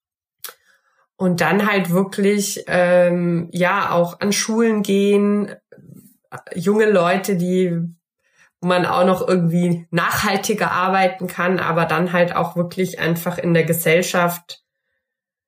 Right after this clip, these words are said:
durch ganz viel Öffentlichkeitsarbeit einfach versuchen, da ein Bewusstsein zu schaffen.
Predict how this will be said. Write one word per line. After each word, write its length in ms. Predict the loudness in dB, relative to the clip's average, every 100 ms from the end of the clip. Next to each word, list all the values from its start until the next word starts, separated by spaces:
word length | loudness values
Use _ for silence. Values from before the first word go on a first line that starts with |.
| _
durch 300 | -4 -4 -6 _
ganz 200 | -4 -4 -2
viel 140 | -4
Öffentlichkeitsarbeit 1400 | -4 0 0 0 -2 -4 -4 -4 -6 -2 2 2 2 -2
einfach 320 | -4 -4 -4 -4
versuchen, 580 | -2 0 0 -2 -2
da 120 | 0 0
ein 160 | 0
Bewusstsein 580 | 0 -2 -2 -4 -2 -2
zu 140 | -2
schaffen. 720 | -4 -2 -2 -2 0 2 0